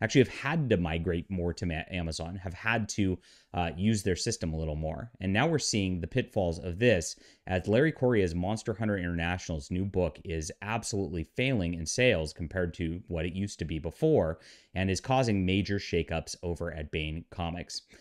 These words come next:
Now, Larry Correia personally attacked me a couple weeks ago. I, I thought it was odd. It came out of the blue. I wasn't sure what was happening on this. Doesn't make sense. Larry and I should be on the same side of things.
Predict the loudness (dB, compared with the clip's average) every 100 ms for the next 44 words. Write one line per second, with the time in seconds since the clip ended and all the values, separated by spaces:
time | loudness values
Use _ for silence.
0 | _ 4 8 8 8 6 6 6 6 2
1 | 0 2 2 2 2 0 -2 -2 -4 -4
2 | -4 -4 -2 -2 -4 -6 -6 -8 -10 -2
3 | 0 2 0 2 2 2 -2 0 0 -2
4 | -4 -2 -2 -2 -2 -2 -4 -2 -2 -2
5 | -2 -4 -4 -6 -6 -6 -6 -6 -6 -4
6 | -6 -6 -6 -4 -4 -6 -14 -8 2 4
7 | 6 4 0 -2 0 2 4 4 2 0
8 | -2 -2 -2 0 -2 -2 -4 -4 -4 -4
9 | -6 -6 -4 0 -2 -2 -6 -6 -10